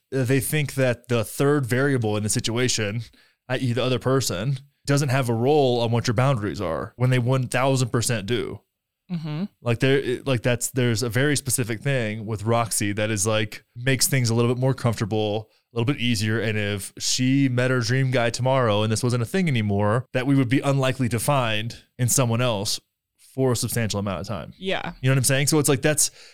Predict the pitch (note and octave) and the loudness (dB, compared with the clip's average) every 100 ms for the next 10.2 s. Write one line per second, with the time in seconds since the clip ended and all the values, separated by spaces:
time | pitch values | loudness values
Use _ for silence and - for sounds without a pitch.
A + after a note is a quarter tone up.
0 | - C#3 D3+ D3 D3+ C#3+ C#3+ G#3+ C#2 - | -2 0 2 2 2 2 2 0 0 -4
1 | - F3+ E3+ E3 C3 D3 D#3+ F3+ D3 D3+ | -12 -10 -6 -2 0 0 0 0 2 2
2 | C3 C3+ A#2 G2 D3 G2 - - A#2+ A#2 | 2 0 0 -2 -2 -2 -6 -8 -4 -2
3 | B2 B2+ A2+ B2+ A2 G2+ A2+ G#2 B2 A2 | 0 0 0 -2 -2 -4 -6 -2 -2 -2
4 | G2 G#2 C3 - - - _ _ _ - | -4 -4 -2 -4 -8 -16 _ _ _ -2
5 | E3 C#3+ B2 - - B2+ A#2 A2+ C3 D3 | 2 2 2 0 0 -4 -4 -2 0 2
6 | D#3 D#3+ D#3+ C#3 D3 C#3+ D3 F3 - _ | 2 2 0 0 2 2 4 2 -2 _
7 | _ _ D3 C#3 - D#3 C#3+ D3 F3+ B2+ | _ _ -2 0 0 2 2 2 2 0
8 | A#2+ A#2+ A#2+ - B2 A#2 A2+ G#2+ F#2 A2 | 0 0 0 0 0 0 0 -2 -2 2
9 | C#3 C#3+ C3+ B2+ B2 F#2+ A2+ A#2 - F#2+ | 2 2 0 0 -2 -2 -2 0 -2 -4
10 | A#2 | -8